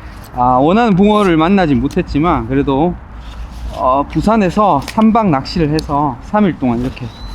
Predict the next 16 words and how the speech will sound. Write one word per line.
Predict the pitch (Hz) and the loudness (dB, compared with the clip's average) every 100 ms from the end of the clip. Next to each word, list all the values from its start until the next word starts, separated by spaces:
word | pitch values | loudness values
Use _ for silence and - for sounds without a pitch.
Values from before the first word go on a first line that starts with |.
| - - | -14 -4
멋진 | 139 - 170 143 | -4 0 0 2
붕어를 | 139 139 120 | 2 2 2
만나는 | 127 135 110 110 - | 2 2 0 -4 -6
그런 | 131 131 - - - | -4 -4 -4 -12 -2
행운을 | 170 175 143 | 2 4 4
누렸습니다. | 156 143 - 120 113 113 - - - - - - | 4 0 -2 -4 -2 -4 -12 -18 -16 -16 -14 -4
와, | 127 147 147 147 147 147 139 | 0 2 2 2 2 2 2
붕어가 | 160 240 262 165 - 147 143 175 101 95 - - - - - - - - - - | 4 4 4 2 -2 0 2 4 2 -2 -8 -16 -16 -16 -16 -16 -14 -14 -8 -6
진짜 | 214 165 113 98 - - - - - - - - - - - | -2 0 0 -2 -12 -18 -18 -16 -16 -16 -18 -16 -16 -14 -8
체형이 | - 262 254 139 147 117 95 - | 0 2 4 4 4 2 -2 -6
진짜 | - 220 175 | -2 -2 -2
좋아요. | 110 107 98 | -8 -6 -6
와, | 87 90 98 104 110 107 107 - - - - | -8 -8 -8 -8 -6 -8 -8 -10 -12 -14 -14
멋지죠? | 135 - 117 90 - - - - - - - - - - - | -14 -10 -8 -8 -12 -18 -20 -18 -18 -16 -16 -18 -16 -16 -12
와, | - - - - - | -8 -6 -6 -6 -2
허리끝. | 156 - | -2 -2